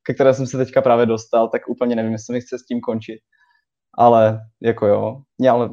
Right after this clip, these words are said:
baví mě to, je to pořád super. Ale některé filmy jsem taky viděl. Nedávno jsem se třeba díval na, eh, The Farewell, což je z minulého roku takové komediální drama, o kterém, o kterém, eh, o kterém jste možná slyšeli hlavně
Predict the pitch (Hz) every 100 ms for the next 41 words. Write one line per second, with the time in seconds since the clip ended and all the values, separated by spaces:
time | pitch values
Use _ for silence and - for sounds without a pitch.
0 | - - 123 127 127 123 123 117 113 110
1 | 110 _ 123 113 - - 120 123 _ _
2 | _ 123 127 135 135 135 135 135 143 139
3 | 139 143 139 143 _ _ 131 139 120 107
4 | 113 120 127 147 _ 127 123 123 113 113
5 | 127 135 117 117 117 117 117 117 110 110
6 | 107 - - 110 107 113 123 117 117 143
7 | 190 _ _ _ _ - 117 120 120 117
8 | 117 120 113 113 107 110 - 107 107 107
9 | 110 - - 113 110 110 110 107 107 110
10 | 113 123 120 113 110 - _ - 110 107
11 | - _ _ - 110 107 - 107 117 113
12 | 113 117 117 110 117 - 110 110 107 107